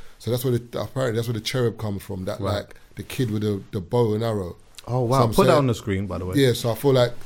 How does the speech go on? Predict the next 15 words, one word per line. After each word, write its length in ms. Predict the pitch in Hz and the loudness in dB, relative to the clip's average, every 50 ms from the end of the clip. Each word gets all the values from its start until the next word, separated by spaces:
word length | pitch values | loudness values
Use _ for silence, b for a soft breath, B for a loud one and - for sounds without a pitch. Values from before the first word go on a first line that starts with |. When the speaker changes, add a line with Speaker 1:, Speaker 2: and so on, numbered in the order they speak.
| B B B B B | B B B B B
Speaker 1:
so 120 | - - 123 | -6 -4 -4
stuff 320 | 117 - - 156 - - | -2 2 2 2 2 2
like 180 | 156 151 135 - | 0 -2 0 0
that. 260 | 147 139 127 - - - - - - - - | -2 -2 -4 -4 -8 -14 -20 -20 -20 -20 -14
So 200 | - - - 123 | -8 -2 0 0
I 20 | 120 | 0
feel 180 | 123 135 143 131 | 2 2 0 0
like 120 | 127 - | 0 -2
it 40 | 131 | -4
depends 340 | 127 127 - 175 170 160 139 | -4 -2 0 0 0 2 2
on, 280 | 147 139 131 131 127 b b b b b b _ - _ _ - - - - - - - - | 2 2 2 -2 -6 b b b b b b _ -20 _ _ -20 -20 -20 -20 -20 -20 -14 -6
I, 240 | - 139 - - 175 | -4 -4 -2 -2 -2
I 20 | - | -2
feel 160 | - 180 175 | 0 2 4
like 220 | 165 156 143 - | 6 6 4 4